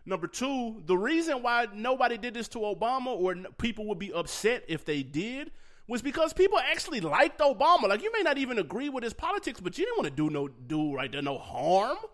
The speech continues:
Like, he didn't say the dumb, outlandish, silly shit,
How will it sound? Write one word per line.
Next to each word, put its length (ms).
Like, 160
he 160
didn't 200
say 280
the 80
dumb, 480
outlandish, 640
silly 460
shit, 500